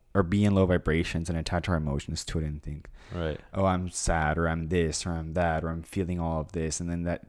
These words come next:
Speaker 1: self-talk starts happening, that negative self-talk. And then it just
Speaker 2: Mm-hmm.
Speaker 1: is like a, just going down,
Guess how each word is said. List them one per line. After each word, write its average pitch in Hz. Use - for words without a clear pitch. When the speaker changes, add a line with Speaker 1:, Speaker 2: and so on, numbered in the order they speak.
Speaker 1:
self-talk 87
starts -
happening, 78
that 71
negative 95
self-talk. 87
And 85
then 85
it 87
just 85
Speaker 2:
Mm-hmm. 87
Speaker 1:
is 85
like 80
a, 80
just -
going 82
down, 76